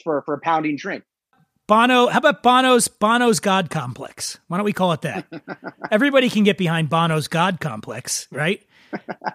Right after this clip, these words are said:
Speaker 1: Do you have time for a quick Bono joke, or
Speaker 2: Yeah.
Speaker 1: is that not gonna work out?
Speaker 2: Uh, do you want
Speaker 1: There's,
Speaker 2: me, do you
Speaker 1: there's
Speaker 2: want
Speaker 1: the
Speaker 2: me to
Speaker 1: big
Speaker 2: tell you the Bono joke, or you have
Speaker 1: <laughs> there's,
Speaker 2: one?
Speaker 1: there's the famous, there's the famous concert, you know,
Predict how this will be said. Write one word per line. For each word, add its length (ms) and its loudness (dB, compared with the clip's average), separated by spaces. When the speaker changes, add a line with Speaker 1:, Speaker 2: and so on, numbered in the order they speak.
Speaker 1:
Do 120 -8
you 60 4
have 120 0
time 220 2
for 160 0
a 40 -4
quick 280 -4
Bono 280 0
joke, 320 -2
or 60 -4
Speaker 2:
Yeah. 120 2
Speaker 1:
is 60 -4
that 300 -2
not 160 -4
gonna 300 -10
work 240 -10
out? 180 -8
Speaker 2:
Uh, 180 -14
do 100 -10
you 60 -4
want 140 -2
Speaker 1:
There's, 20 -8
Speaker 2:
me, 80 0
do 100 2
you 40 2
Speaker 1:
there's 100 2
Speaker 2:
want 160 2
Speaker 1:
the 40 -2
Speaker 2:
me 120 6
to 60 4
Speaker 1:
big 60 -2
Speaker 2:
tell 120 0
you 100 -2
the 80 0
Bono 260 2
joke, 220 0
or 60 0
you 220 2
have 120 2
Speaker 1:
<laughs> 0 -
there's, 120 0
Speaker 2:
one? 540 -20
Speaker 1:
there's 200 2
the 80 0
famous, 640 0
there's 220 2
the 120 0
famous 540 0
concert, 480 0
you 80 -2
know, 260 2